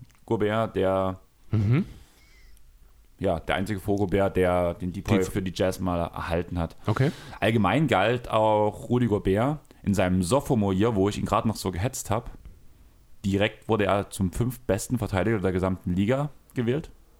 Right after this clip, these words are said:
Speaker 2: Mhm.
Speaker 1: Im ersten Jahr noch in der G-League rumgekrebst.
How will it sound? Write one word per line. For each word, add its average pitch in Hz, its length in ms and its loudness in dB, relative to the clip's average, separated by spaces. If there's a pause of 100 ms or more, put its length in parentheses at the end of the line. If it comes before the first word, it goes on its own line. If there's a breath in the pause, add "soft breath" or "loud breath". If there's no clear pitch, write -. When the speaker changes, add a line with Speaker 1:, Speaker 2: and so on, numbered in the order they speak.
(540)
Speaker 2:
Mhm. 92 380 0 (880)
Speaker 1:
Im 98 80 -2
ersten 104 320 -2
Jahr 120 160 2
noch 117 160 2
in 113 80 2
der 107 80 2
G-League 139 360 0
rumgekrebst. 147 680 -2